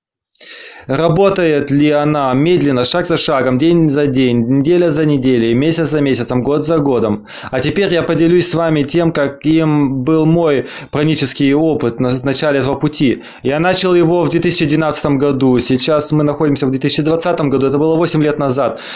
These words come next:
Я практикую уже восемь лет, так что да, я сделал много процессов, и я продолжаю делать паузы в моем питании. Конечно,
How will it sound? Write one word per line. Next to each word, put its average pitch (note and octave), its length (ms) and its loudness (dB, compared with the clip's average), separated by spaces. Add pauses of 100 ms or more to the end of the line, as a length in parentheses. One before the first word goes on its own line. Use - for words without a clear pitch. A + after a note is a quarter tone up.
(680)
Я D3 340 2
практикую E3+ 540 0
уже D3+ 160 0
восемь D3+ 320 0
лет, B2+ 100 0
так C#3 160 -2
что D#3 320 -2
да, D#3 300 2
я D3+ 260 2
сделал E3 540 0
много E3+ 320 2
процессов, E3 680 -2
и C3+ 40 2
я C#3+ 240 2
продолжаю D3+ 520 0
делать C3 300 0
паузы C#3+ 500 0
в B2+ 80 2
моем C3 320 0
питании. C3+ 440 -2
Конечно, D#3+ 640 -2